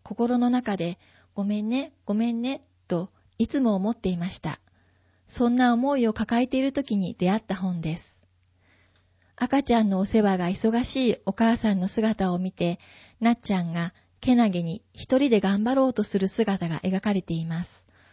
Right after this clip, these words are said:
でも最後はちょっとだけお母さんに甘えて、そのなっちゃんの姿が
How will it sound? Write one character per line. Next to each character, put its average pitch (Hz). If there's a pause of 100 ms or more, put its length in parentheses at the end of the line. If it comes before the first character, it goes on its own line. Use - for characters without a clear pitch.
(440)
で 240
も 233
最 262
後 190
は 185 (340)
ち 302
ょ -
っ 302
と -
だ 170
け - (480)
お 175
母 185
さ 180
ん 180
に 175
甘 190
え 214
て、 - (720)
そ -
の 240
な 262
っ 285
ち -
ゃ 277
ん 226
の 208
姿 202
が 170